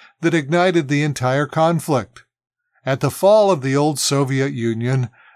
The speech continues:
the Donbass region was incorporated into the southeastern portion of Ukraine. But the population there was not Ukrainian.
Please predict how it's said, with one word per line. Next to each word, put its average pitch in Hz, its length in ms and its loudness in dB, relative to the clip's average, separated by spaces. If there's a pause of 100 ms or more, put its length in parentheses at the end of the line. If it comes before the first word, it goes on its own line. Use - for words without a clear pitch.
the 139 100 -2
Donbass 143 560 0
region 143 380 0
was 131 180 -2
incorporated 135 800 -2
into 131 240 -4
the 117 120 -4
southeastern 135 800 -2
portion 135 580 -4
of 139 160 -6
Ukraine. 131 720 -2 (640)
But 151 140 0
the 147 80 -2
population 156 720 0
there 135 160 0
was 131 180 0
not 147 200 0
Ukrainian. 123 760 -4